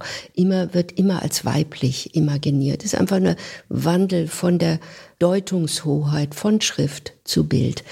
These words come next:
Und das zieht sich fort bis in die Fotografie hinein, wo das betrachtende Auge der Kamera immer das Sehen ist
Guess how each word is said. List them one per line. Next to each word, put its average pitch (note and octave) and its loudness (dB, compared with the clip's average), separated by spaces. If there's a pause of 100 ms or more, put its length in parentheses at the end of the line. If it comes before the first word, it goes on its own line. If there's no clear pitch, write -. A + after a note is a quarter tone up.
(300)
Und F#3 2
das G3+ 0
zieht C4+ 2
sich - -2
fort A3+ 0
bis - 2
in G#3 4
die F#3+ 2
Fotografie F3 0 (240)
hinein, G3+ 2 (460)
wo F3+ 2
das E3+ 0
betrachtende F3+ 0
Auge D#3+ 2
der D3 2
Kamera G#3+ 2
immer E3+ 0
das D#3 0
Sehen A#3 2
ist - -2